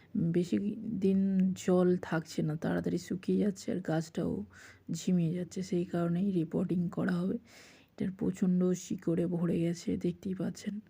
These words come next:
আর, উম, আমার টবটাও ছোট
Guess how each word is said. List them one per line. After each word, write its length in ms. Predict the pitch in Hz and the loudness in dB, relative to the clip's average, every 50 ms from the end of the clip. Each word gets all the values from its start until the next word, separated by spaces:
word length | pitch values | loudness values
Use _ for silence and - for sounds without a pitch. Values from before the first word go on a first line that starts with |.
| - - - - - - - - - - - - _ _ - | -18 -20 -20 -20 -20 -20 -20 -20 -20 -20 -20 -20 _ _ -6
আর, 340 | 190 180 185 185 185 180 185 185 - - - - - _ _ - - - - | -4 -2 -2 0 -2 -2 -4 -4 -8 -14 -16 -18 -20 _ _ -20 -20 -18 -16
উম, 1000 | 214 - - - - - - - _ _ - - - - 190 214 226 - 220 214 | -14 -14 -14 -14 -16 -18 -20 -20 _ _ -20 -18 -12 -8 -8 -8 -8 -8 -6 -6
আমার 240 | 196 190 196 190 190 | -4 -2 -2 -2 0
টবটাও 420 | - 190 180 175 - - 185 185 185 | 0 0 0 0 2 2 2 2 2
ছোট 320 | 190 - - 190 170 | 2 2 2 2 4